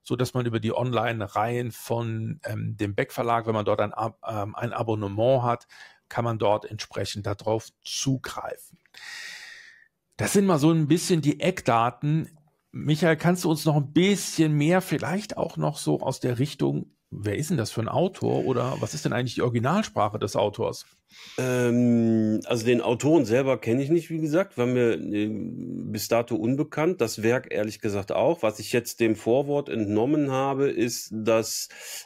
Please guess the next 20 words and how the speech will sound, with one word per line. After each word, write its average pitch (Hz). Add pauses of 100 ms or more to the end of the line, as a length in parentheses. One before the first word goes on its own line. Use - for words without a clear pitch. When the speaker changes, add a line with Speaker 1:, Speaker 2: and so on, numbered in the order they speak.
(160)
Speaker 2:
ähm, 104
es 107
sich 101
natürlich 107
um 98
Datenschutzrechtler 127
handelt, 123
der 117
aber 113
eher 117
aus 98
dem 107
angloamerikanischen 104
Bereich 87
kommt. 90
Also 98
dieses 120
Werk 104
ist -
ursprünglich 131